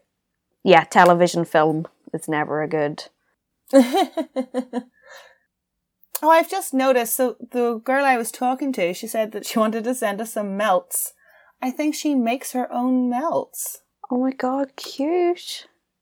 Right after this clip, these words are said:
Speaker 2: Oh, there they are. Oh, they're so cool.
Speaker 1: That's so fun.
Speaker 2: Okay, so her name is Wandering Star Wax. She is a Scottish listener.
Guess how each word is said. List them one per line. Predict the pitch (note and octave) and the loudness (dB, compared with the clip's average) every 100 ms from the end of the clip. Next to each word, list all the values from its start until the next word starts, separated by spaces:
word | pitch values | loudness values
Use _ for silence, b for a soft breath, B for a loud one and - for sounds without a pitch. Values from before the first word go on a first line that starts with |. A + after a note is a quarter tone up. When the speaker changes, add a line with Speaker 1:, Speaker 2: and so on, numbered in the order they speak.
| _ _ _ - | _ _ _ -2
Speaker 2:
Oh, | G#4+ | 4
there | |
they | C5 C5 | 8 10
are. | C5+ C5+ | 10 10
Oh, | A4+ | 8
they're | A4+ | 4
so | G#4+ A4+ | -2 -4
cool. | A4+ B4+ A#4+ C4 | 0 2 6 4
Speaker 1:
That's | - | 4
so | - C#4+ C#4+ | 0 2 2
fun. | - - C4 D#4 G4 A#3+ G#3 G3+ _ b b b b | -2 -2 0 2 0 -2 -4 -8 _ b b b b
Speaker 2:
Okay, | B3 C#4 G#3+ | -6 -2 0
so | B3 | -2
her | B3+ | -4
name | B3 B3+ A#3+ | -4 -4 -6
is | A#3 C4 | -8 -8
Wandering | A3 B3+ D4+ D#4+ C#4 B3 | -2 0 0 0 -2 -2
Star | - - A3 A3+ A#3+ | -4 0 4 4 2
Wax. | G#3 D#3 F#3+ - - - - _ _ _ _ _ _ _ _ _ | 2 2 0 -4 -14 -12 -14 _ _ _ _ _ _ _ _ _
She | - B3 | -8 -2
is | A3+ A3 G#3 - _ - | 0 0 -2 -6 _ -14
a | - | -10
Scottish | - A#3+ C4 C4 | 0 2 2 -2
listener. | A3 G3+ - F3+ D3+ F3 D4+ | -4 -4 -4 -4 -2 -2 -6